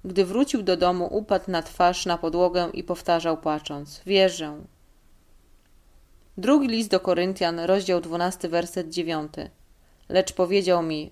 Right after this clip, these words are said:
"Wystarczy ci mojej łaski, moc bowiem osiąga swój cel w słabości".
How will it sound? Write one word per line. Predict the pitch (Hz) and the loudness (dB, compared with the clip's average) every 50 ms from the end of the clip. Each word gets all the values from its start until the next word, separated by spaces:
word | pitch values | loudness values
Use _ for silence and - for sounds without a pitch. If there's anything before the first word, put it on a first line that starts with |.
| - | -14
"Wystarczy | - 165 180 180 - - 240 247 247 247 - 226 208 | -10 -6 -6 -4 0 4 4 4 4 2 -2 -6 -4
ci | - - 202 | -4 -4 -2
mojej | 196 190 185 185 180 | 0 0 0 0 2
łaski, | 180 180 170 165 165 - - - - 160 - - _ _ | 2 2 2 2 0 -4 -12 -14 -16 -18 -18 -18 _ _
moc | - 165 180 185 175 | -4 -2 -2 -2 0
bowiem | 185 175 196 196 190 185 170 | 0 2 2 2 2 0 -2
osiąga | - - 170 - 196 190 185 170 170 | -2 -4 -4 -4 -4 -2 -2 -2 -4
swój | 170 - - - 160 156 | -4 -6 -6 -6 -6 -6
cel | - - 190 175 | -2 -2 -2 -2
w | 170 | -2
słabości". | - - 170 160 151 156 156 151 - - - - - - | -2 -2 -2 -2 -2 -2 -4 -8 -8 -12 -14 -14 -16 -18